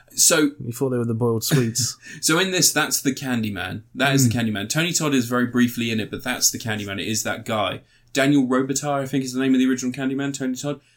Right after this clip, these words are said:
Speaker 1: This guy, Sherman, is the new Candyman, and he's the person who visits you if you say the name, but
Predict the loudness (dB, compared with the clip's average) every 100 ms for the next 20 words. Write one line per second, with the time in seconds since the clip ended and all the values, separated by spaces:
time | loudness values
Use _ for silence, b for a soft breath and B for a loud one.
0 | _ -2 0 2 0 0 0 0 2 2
1 | 2 2 0 -2 -4 b b 0 2 2
2 | 4 6 6 4 -2 0 0 0 -2 -4
3 | -2 -2 -2 0 0 0 -2 -2 -2 -2
4 | -2 -4 -2 -2 -2 -2 -2 -4 -4 -6